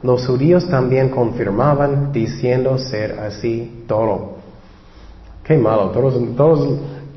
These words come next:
las personas que saben, "Sí, sí, sí, es cierto". Qué mentirosos, ¿no? Entonces, este abogado es un mentiroso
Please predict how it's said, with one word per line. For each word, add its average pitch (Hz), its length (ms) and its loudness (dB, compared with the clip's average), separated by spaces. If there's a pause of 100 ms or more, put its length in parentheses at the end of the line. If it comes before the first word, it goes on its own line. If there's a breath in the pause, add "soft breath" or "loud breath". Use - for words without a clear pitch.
(140)
las 131 260 2
personas 143 380 2
que 135 120 2
saben, 139 380 2
"Sí, 151 240 4
sí, 143 280 4
sí, 151 200 2
es - 140 0
cierto". 143 440 4 (440)
Qué 156 260 2
mentirosos, 143 800 2
¿no? 123 320 2 (920)
Entonces, 135 640 2
este 156 260 0
abogado 120 540 0
es - 140 -6
un 120 260 -4
mentiroso 113 960 -4